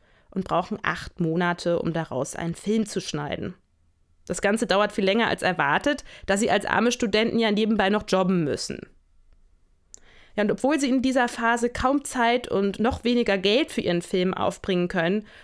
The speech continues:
wollen sie ihn immer noch unbedingt auf das Sundance Festival bringen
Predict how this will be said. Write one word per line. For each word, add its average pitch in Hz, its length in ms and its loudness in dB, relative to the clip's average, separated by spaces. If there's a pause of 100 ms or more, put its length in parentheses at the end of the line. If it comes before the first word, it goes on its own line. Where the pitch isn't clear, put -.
(120)
wollen 214 240 2
sie 240 100 -2
ihn 226 80 0
immer 320 280 4
noch 277 260 -2
unbedingt 302 600 2
auf 240 120 -2
das 247 180 -4
Sundance 208 540 0
Festival 170 420 -4
bringen 160 400 -2